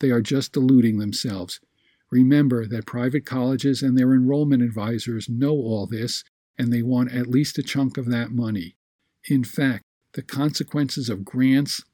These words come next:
loans, and tax breaks is a rise in the cost of college proportional to the benefits provided. The average student and family do not get a leg up on the price of tuition,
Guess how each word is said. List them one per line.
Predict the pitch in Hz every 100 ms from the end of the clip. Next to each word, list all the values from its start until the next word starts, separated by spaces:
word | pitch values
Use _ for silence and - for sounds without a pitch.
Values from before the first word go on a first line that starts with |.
| 120
loans, | 123 123 127 123
and | - 117 113
tax | 135 143 -
breaks | - 120 110 - - _ _ -
is | 143 127
a |
rise | 110 117 120 131
in | 143
the | 123
cost | - 131 123 -
of | -
college | - 123 113 110 -
proportional | 123 - - 160 - 131 107 104
to | -
the | 113
benefits | 104 120 117 117 104
provided. | - 107 107 113 113 92 95 - _ _ _ _ _ -
The | 143
average | 139 135 139 160
student | - 160 143
and | 135 120
family | 131 123 120 120
do | 117
not | 110 117 127
get | 151
a | 120
leg | 120 127 117
up | 156 -
on | 120
the | 107
price | - 120 107 -
of | 107
tuition, | - 117 107 - 113 113